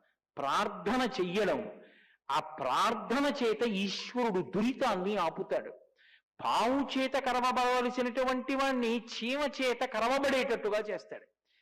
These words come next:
చేయించి ఒడిచిపెడతాడు. కరిచిందా లేదా,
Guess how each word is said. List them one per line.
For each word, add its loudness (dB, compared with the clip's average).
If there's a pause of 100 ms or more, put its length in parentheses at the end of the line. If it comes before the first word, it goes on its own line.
(240)
చేయించి 0
ఒడిచిపెడతాడు. -6 (600)
కరిచిందా 0
లేదా, 2